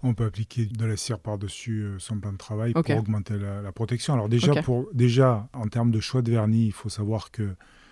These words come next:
Speaker 1: le mat est moins protecteur qu'un satiné ou un brillant.
Speaker 2: D'accord. Ah,
Speaker 1: Euh,
Speaker 2: c'est important, ça.
Speaker 1: Voilà.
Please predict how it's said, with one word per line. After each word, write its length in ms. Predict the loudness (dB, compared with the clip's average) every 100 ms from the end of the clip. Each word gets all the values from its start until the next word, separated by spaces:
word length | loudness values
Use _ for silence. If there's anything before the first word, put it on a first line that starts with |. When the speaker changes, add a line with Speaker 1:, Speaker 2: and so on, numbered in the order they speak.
| -10
Speaker 1:
le 160 | 0 4
mat 240 | 6 4 0 -16 -20 -20 _ _ -2
est 80 |
moins 260 | 2 4 2
protecteur 800 | 2 -2 -2 -4 0 0 0 -2
qu'un 140 | -6
satiné 440 | -4 -6 -4 -2 0
ou 140 | -2
un 80 | -2
brillant. 400 | -4 -2 -2 -4 -2
Speaker 2:
D'accord. 540 | 0 2 0 -4 -8 -20 -20 -4
Ah, 280 | -2 0 0
Speaker 1:
Euh, 60 | 0
Speaker 2:
c'est 340 | 0 2 4
important, 440 | 2 0 0 0 0
ça. 180 | -2 -2
Speaker 1:
Voilà. 320 | 0 0 -4